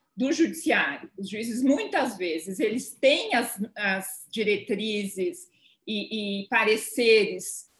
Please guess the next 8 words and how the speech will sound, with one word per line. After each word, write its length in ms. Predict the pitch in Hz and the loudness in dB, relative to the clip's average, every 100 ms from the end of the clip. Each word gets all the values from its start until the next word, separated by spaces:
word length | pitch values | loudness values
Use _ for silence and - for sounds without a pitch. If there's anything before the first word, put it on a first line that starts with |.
| _ | _
dos 280 | 214 240 196 | -4 -2 0
núcleos 520 | 233 277 247 208 196 | 2 0 -2 -4 -6
de, 380 | 214 214 185 - | -6 -6 -6 -12
de, 760 | 180 202 202 190 180 175 165 151 _ _ _ _ _ | -16 -8 -6 -4 -6 -6 -8 -10 _ _ _ _ _
de 180 | - | -4
atendimento 600 | 196 - 196 208 190 196 - | -4 -2 -4 -2 -4 -6 -4
das 160 | 185 | -6
decis-, 320 | 185 190 - | -4 -10 -14